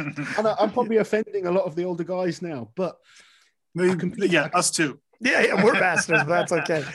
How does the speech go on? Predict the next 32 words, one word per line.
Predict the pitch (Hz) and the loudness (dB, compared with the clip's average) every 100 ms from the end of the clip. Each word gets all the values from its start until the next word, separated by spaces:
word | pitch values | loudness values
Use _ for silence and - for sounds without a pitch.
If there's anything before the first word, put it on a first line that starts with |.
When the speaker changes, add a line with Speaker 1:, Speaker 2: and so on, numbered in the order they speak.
| - | -2
Speaker 3:
I | 247 | 0
got | 240 294 285 | 0 -2 -2
you. | 147 113 - _ _ _ _ | -6 -8 -18 _ _ _ _
Speaker 1:
The | 240 | 0
thing | 359 349 | 0 2
is, | 269 | 0
I, | - 254 | 0 -4
I | - 285 | -4 -4
could, | 240 - | -4 -4
I | 226 | -4
could | 180 | -2
go | 196 | -4
to | 170 - | -4 -6
powerlifting, | - 208 233 247 226 - 214 208 | -8 -4 -2 -2 -4 -4 -6 -6
I | 139 | -12
could | 139 | -8
go | 139 | -8
to | - | -6
arm | 156 190 196 | -4 -4 -2
wrestling, | 202 180 190 185 | -4 -4 -6 -8
I | 135 | -8
compete | - 143 165 | -8 -6 -6
as | 147 135 | -6 -4
a | |
master, | 147 147 - | -4 -4 -4
no | 139 135 | -6 -4
problem. | 156 139 104 87 - - - | -6 -6 -8 -16 -20 -20 -18
The | |
fact | 131 208 180 | -8 -8 -6
is, | 202 170 | -6 -6
in | |
strongman, | 139 - 185 180 120 95 104 | -8 -8 -8 -6 -8 -10 -14